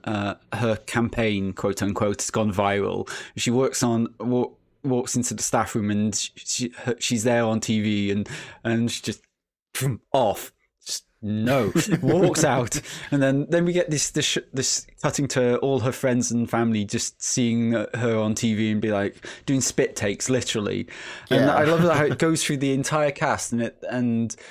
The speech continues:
Speaker 1: then we get to, um, Hippo Mum, who's, um,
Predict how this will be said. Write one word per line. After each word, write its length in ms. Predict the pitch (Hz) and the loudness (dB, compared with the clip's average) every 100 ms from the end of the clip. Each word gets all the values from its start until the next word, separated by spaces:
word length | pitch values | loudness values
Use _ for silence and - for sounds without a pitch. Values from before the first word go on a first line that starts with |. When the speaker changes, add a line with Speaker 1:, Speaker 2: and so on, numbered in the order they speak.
| - - | -20 -14
Speaker 1:
then 140 | - 143 | -2 0
we 80 | 139 | 2
get 260 | 139 - | 0 0
to, 480 | - 127 120 117 120 | -2 0 2 2 0
um, 640 | - 110 104 104 104 110 104 | -2 -2 0 0 0 0 -2
Hippo 340 | - 151 123 | -4 -2 0
Mum, 240 | 107 104 104 | 2 0 0
who's, 280 | 107 107 131 - | -2 -4 -6 -6
um, 920 | 117 113 110 110 107 110 110 110 113 | -6 -2 0 0 0 0 0 0 -2